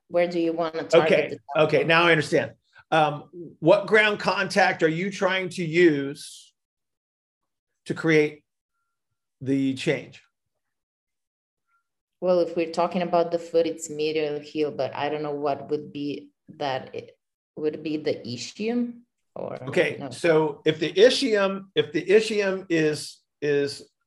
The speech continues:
Speaker 2: if you, uh, let me back up. If somebody's standing up and, and you see their rear foot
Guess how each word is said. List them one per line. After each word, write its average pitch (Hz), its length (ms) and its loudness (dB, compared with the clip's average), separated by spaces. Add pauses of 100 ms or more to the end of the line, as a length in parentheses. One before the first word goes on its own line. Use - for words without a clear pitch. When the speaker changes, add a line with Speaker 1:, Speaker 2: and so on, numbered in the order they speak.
(180)
Speaker 2:
if 160 160 -6
you, 170 300 -2
uh, 151 180 -6
let 147 220 -8
me 143 80 -2
back 135 260 0
up. - 220 -4 (520)
If 156 140 -2
somebody's 214 280 0
standing 180 320 -2
up 170 140 -2
and, 160 340 -10
and 151 100 -4
you 147 80 -6
see 190 200 -4
their 165 180 4
rear 160 240 0
foot 190 340 0